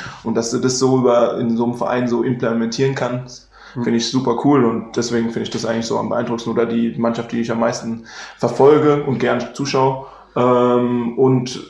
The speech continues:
Speaker 1: Nowitzki-Jahre tatsächlich noch gar nicht so viel, sondern eher ein bisschen danach. Ich hab immer nur bei meinem Bruder, weil der hat's immer geguckt, äh,
Speaker 2: Mhm.
Speaker 1: bin ich immer nachts hochgeschlichen und <laughs> hab, hab dann nachts, äh, die N B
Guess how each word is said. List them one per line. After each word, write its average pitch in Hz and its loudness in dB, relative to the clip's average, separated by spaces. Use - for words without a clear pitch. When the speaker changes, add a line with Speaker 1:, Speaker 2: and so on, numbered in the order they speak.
Speaker 1:
Nowitzki-Jahre 160 6
tatsächlich 156 2
noch 127 0
gar 135 6
nicht 151 0
so 139 2
viel, 175 4
sondern 135 4
eher 135 4
ein 131 2
bisschen 131 2
danach. 143 6
Ich - -2
hab 127 2
immer 131 4
nur 123 4
bei 120 2
meinem 123 2
Bruder, 127 4
weil 120 4
der 123 6
hat's 120 -2
immer 120 0
geguckt, 143 -4
äh, 123 4
Speaker 2:
Mhm. - 0
Speaker 1:
bin 131 4
ich 120 0
immer 127 4
nachts 127 2
hochgeschlichen 143 0
und - 4
<laughs> - 6
hab, - 6
hab 156 8
dann 147 8
nachts, 156 4
äh, 147 8
die 147 6
N 151 6
B 156 8